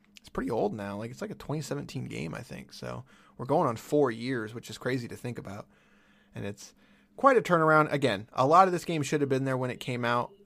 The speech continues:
and I, I don't, I'm not trying to forgive them for that. I'm not saying, like, you know, they are, uh,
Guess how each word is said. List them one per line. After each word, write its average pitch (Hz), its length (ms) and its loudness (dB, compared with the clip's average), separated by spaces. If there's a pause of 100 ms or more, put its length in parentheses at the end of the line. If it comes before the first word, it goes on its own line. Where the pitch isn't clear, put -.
and 107 400 -8
I, 107 180 -2
I 120 100 -2
don't, 127 200 -2 (220)
I'm 123 120 -8
not 127 160 -4
trying 127 260 -2
to 135 60 -2
forgive 131 400 -2
them 131 200 -2
for 131 100 -2
that. 131 200 4
I'm 117 80 -4
not 113 140 -6
saying, 117 380 -6
like, 107 260 -8 (1500)
you 107 160 -12
know, 104 180 -8
they 101 200 -10
are, 90 380 -6
uh, 50 280 -12